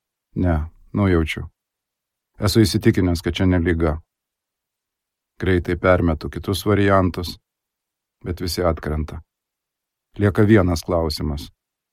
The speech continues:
Ar tai kaip nors susiję su manim? Atsakymo išvengiu pačiupdamas kuprinę ir pašokdamas eiti.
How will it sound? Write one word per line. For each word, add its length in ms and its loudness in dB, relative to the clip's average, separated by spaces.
Ar 120 -8
tai 120 0
kaip 180 -2
nors 260 2
susiję 380 2
su 140 -2
manim? 460 2
Atsakymo 680 0
išvengiu 560 2
pačiupdamas 680 -2
kuprinę 520 2
ir 160 -8
pašokdamas 720 -2
eiti. 400 -4